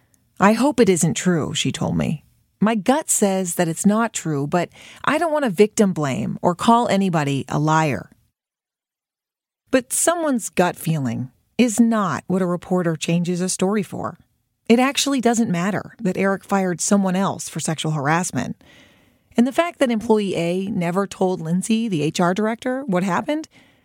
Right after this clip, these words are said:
well, most sexual assaults go unreported. And even if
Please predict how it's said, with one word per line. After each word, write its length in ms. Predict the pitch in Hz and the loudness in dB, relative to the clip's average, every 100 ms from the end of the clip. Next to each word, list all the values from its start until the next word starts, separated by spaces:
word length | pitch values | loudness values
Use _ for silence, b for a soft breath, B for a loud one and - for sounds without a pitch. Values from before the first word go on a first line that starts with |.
| b b _ | b b _
well, 240 | 233 240 - | 0 2 2
most 460 | 208 214 247 277 | 2 2 0 -2
sexual 380 | - 214 - 180 | 0 0 2 0
assaults 500 | 165 - 143 135 - | 0 0 -2 -2 -6
go 180 | - 160 | -2 0
unreported. 680 | 156 143 139 135 127 123 - _ _ _ _ B B B B | 2 0 -2 -4 -2 -4 -6 _ _ _ _ B B B B
And 180 | 269 269 | -2 -2
even 360 | 277 320 349 311 | -4 -2 -2 0
if 400 | 185 120 - - | 0 -2 -8 -8